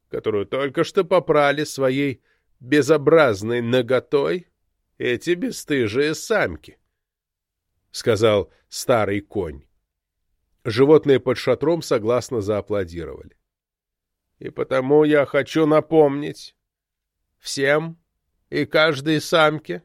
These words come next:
имеющей уши, что истинная джедатская самка, которую мы любим, чтим и прославляем,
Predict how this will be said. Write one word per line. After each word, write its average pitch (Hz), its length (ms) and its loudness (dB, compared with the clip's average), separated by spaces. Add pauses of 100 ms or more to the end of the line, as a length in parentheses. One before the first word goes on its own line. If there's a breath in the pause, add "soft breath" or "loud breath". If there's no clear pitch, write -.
(120)
имеющей 147 680 0
уши, 156 540 -4 (840)
что 156 260 2
истинная 190 760 -2
джедатская 156 800 0
самка, 143 760 -2
которую 151 560 2
мы 143 200 0
любим, 131 580 -4 (180)
чтим 131 640 -10
и 160 120 -6
прославляем, 143 1080 0